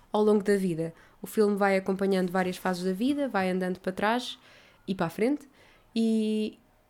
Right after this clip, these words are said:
e é muito bonito. Tem planos lindíssimos. Lá está, eu acho que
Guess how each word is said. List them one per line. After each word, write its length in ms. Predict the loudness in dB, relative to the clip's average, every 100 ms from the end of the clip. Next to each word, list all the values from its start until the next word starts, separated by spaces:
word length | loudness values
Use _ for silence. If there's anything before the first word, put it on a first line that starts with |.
| _ -8
e 100 | 0
é 60 | 2
muito 400 | 2 2 0 -2
bonito. 420 | -2 -2 -6 -8
Tem 180 | -2 -2
planos 420 | -2 0 0 -2
lindíssimos. 840 | -2 0 0 -2 -6 -6 -8 -8 -8
Lá 80 | -8
está, 160 | -6 -6
eu 120 | -4
acho 160 | -4 -2
que 260 | -2 -2